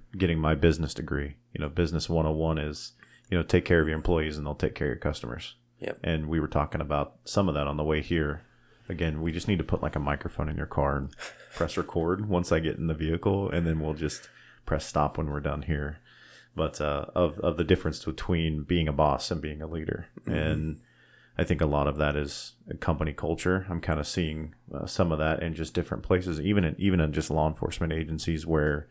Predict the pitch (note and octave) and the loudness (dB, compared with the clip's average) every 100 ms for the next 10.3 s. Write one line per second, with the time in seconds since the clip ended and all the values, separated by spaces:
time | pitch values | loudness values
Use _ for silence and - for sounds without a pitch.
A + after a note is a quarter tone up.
0 | - _ _ _ - - _ - - F#2 | -20 _ _ _ -20 -20 _ -2 6 8
1 | E2+ D#2 E2+ D#2+ D2+ D2+ - - D#2+ - | 8 6 4 4 2 2 -2 2 2 2
2 | - - _ - - - - E2 D#2 E2 | -6 -10 _ -8 -8 -4 -2 2 4 4
3 | D#2 D2+ D#2+ F2 F2 D2 D2+ - _ - | 2 0 0 0 2 0 0 -4 _ -20
4 | _ _ _ - E2+ - F#2+ F2+ D#2 F2 | _ _ _ -2 0 4 6 6 4 4
5 | D#2+ D#2+ D#2+ D#2+ - E2+ D#2+ D2+ D2+ - | 4 4 2 0 0 2 2 -2 -8 -14
6 | - F2+ E2+ E2 E2 D#2 F#2 E2+ D#2+ F2 | -8 0 0 2 -2 -4 0 2 2 0
7 | F2 D#2+ E2 F2 D#2+ D#2+ D#2 E2+ D#2+ D2+ | 0 0 0 -2 0 -4 -2 -2 0 -2
8 | D2 - F2 E2 E2 D#2 D2 D#2 D#2+ D2+ | -4 -2 -2 0 -2 -2 0 -2 0 -2
9 | D#2+ D#2 D#2 D2 - D2+ D2 - - E2+ | -2 0 0 0 2 2 0 -2 -4 -2
10 | D#2 D2+ D2+ | -2 -2 -6